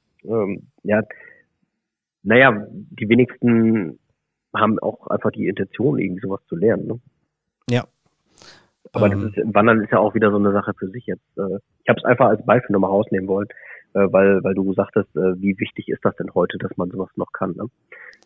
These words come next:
Speaker 1: Also ich denk mal, in bestimmten Situationen ist es vielleicht, äh, sinnvoll, um zu überleben, aber das sind dann halt Extremsituationen. Äh, und ansonsten würd ich persönlich sagen, ähm, dass wir da halt irgendwelche Fähigkeiten verlieren und dafür dann,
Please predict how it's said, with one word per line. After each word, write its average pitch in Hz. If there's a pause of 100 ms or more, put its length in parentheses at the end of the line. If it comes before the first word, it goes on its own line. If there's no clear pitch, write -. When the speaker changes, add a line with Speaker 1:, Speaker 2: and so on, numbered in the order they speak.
(140)
Speaker 1:
Also 101
ich 95
denk 107
mal, 113
in 101
bestimmten 113 (100)
Situationen 104 (440)
ist -
es 143 (100)
vielleicht, 127 (140)
äh, 110
sinnvoll, 110
um 113
zu -
überleben, 101
aber 92
das 87
sind -
dann 98
halt 92
Extremsituationen. 113 (580)
Äh, 95
und 92
ansonsten 101
würd 101
ich -
persönlich 107
sagen, 104 (460)
ähm, 95 (280)
dass 101
wir 101
da 95
halt 95
irgendwelche 101
Fähigkeiten 101
verlieren 98 (340)
und 92
dafür 98
dann, 90